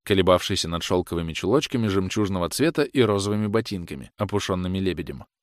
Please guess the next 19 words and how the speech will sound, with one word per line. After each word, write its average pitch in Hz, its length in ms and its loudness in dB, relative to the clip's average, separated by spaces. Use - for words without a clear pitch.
Она 170 280 4
улыбалась 156 580 6
сорокалетнему 123 720 2
толстяку 107 520 0
в - 60 -8
костюме 135 440 0
маленького 123 540 2
церковного 107 580 2
прислужника. 120 720 -2
Он 104 160 4
подпрыгивал 113 580 4
чрезвычайно 107 640 2
высоко, 110 460 -2
одной 98 320 2
рукой 104 280 4
поднимая 101 440 2
подол 101 340 4
своего 90 340 0
стихаря, 92 540 -2